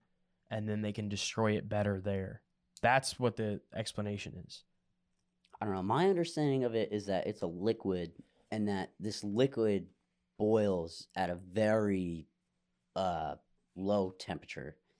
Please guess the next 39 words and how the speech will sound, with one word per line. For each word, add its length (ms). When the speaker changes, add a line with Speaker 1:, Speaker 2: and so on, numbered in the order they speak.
Speaker 1:
Right. 300
Eight, 180
Speaker 2:
So 340
Speaker 1:
eight 80
Speaker 2:
if 80
Speaker 1:
degrees, 160
Speaker 2:
tha-, 80
Speaker 1:
you 40
said. 280
Speaker 2:
if 140
that's 260
the 80
case, 540
you 320
can't, 480
as 180
soon 160
as 140
it's 280
exposed 800
to 80
oxygen, 540
it's 140
just 160
gonna 140
start 220
to 80
boil 400
and 100
evaporate. 560
Speaker 1:
Right. 320
Speaker 2:
So 500
the 100
controlled 460
burn 240
to 100
me 200
is 120
just 240